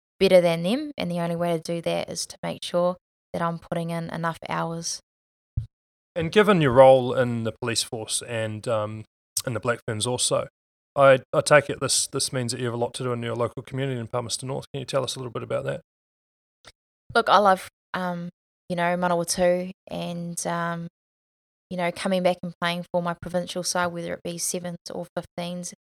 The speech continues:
Speaker 1: is a great feeling, um, you know, to inspire the young girls in our region to, to one, play rugby, um, but to stick at it and, you know, possibly,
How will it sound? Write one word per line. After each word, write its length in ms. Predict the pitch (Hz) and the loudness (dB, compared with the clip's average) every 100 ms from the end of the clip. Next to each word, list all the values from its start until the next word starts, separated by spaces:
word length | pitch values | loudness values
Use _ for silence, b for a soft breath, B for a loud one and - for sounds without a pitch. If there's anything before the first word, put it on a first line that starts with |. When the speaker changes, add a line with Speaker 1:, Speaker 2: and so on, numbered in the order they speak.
| _ _ _ _ _ - | _ _ _ _ _ 2
Speaker 1:
is 100 | 226 | 4
a 80 | 233 | 6
great 260 | 233 185 | 8 8
feeling, 580 | - 208 196 190 185 - | 4 2 2 0 -4 -4
um, 560 | 175 170 170 170 170 - | -4 -2 -2 -4 -8 -8
you 120 | 175 | -6
know, 180 | 175 175 | 0 0
to 180 | 175 202 | 0 -2
inspire 720 | 180 - 185 175 175 175 175 _ _ | 0 2 4 6 6 4 0 _ _
the 60 | 180 | 0
young 280 | 185 175 | 2 2
girls 320 | 170 175 170 170 | 2 2 2 0
in 100 | 170 | 0
our 180 | 165 | 0
region 500 | 165 165 165 165 165 170 - | 0 -2 -2 -6 -6 -10 -8
to, 400 | - 170 175 - _ - | -6 -4 -6 -8 _ -8
to 100 | 180 | 2
one, 280 | 185 202 214 | 4 4 2
play 120 | 175 175 | 0 2
rugby, 420 | 185 180 247 320 _ _ _ _ | 2 2 -2 -4 _ _ _ _
um, 180 | 185 175 | -6 -4
but 140 | 175 - _ | -4 -8 _
to 100 | - | -4
stick 320 | 185 - 190 180 | 0 2 0 2
at 120 | 175 | 2
it 180 | 170 - _ | 2 -2 _
and, 300 | 175 170 170 | -8 -6 -6
you 100 | 170 | -4
know, 180 | 170 175 | -2 -2
possibly, 520 | - 190 - 185 180 | -2 -4 -2 -2 -4